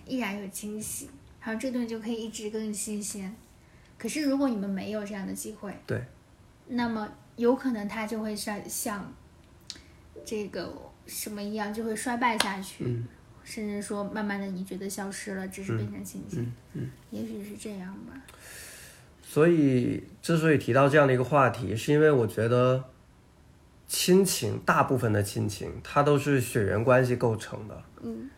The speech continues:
Speaker 2: 但是唯独由爱情转化而来的这种亲情，就是夫妻关系，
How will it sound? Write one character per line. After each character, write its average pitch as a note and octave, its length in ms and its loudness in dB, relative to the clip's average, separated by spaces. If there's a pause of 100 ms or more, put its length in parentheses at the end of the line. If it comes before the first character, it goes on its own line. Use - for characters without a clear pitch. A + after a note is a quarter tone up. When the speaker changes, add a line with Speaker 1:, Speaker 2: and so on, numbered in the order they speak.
Speaker 2:
但 E3+ 180 10
是 E3+ 140 8
唯 A#2+ 280 6
独 A#2 520 4 (320)
由 A#2+ 140 4
爱 E3 260 8
情 A2+ 320 2
转 F#2+ 240 0
化 C3 180 6
而 G#2+ 240 6
来 G#2 180 2
的 A#2+ 100 2
这 A2+ 120 -2
种 G2 160 -2
亲 A#2 280 -2
情， G2+ 240 -4
就 A#2 120 -4
是 A#2 120 -2
夫 C#3 240 0
妻 C#3 240 0
关 C3 260 6
系， A2 340 0